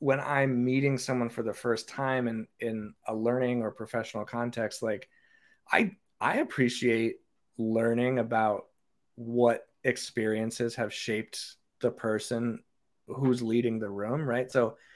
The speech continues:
to a certain extent, I think that maybe not obligation is the right word, but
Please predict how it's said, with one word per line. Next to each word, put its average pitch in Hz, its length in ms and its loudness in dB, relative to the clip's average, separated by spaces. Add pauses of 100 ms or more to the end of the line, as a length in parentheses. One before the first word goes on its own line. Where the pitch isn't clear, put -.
(1080)
to 233 220 4
a 185 60 6
certain - 420 0
extent, 117 560 0
I 117 160 -2
think 120 420 -2 (420)
that 120 320 2 (540)
maybe 160 280 4
not 160 280 2
obligation 123 720 0
is 131 100 -2
the 123 100 0
right 117 220 2
word, 131 380 2
but 113 340 -2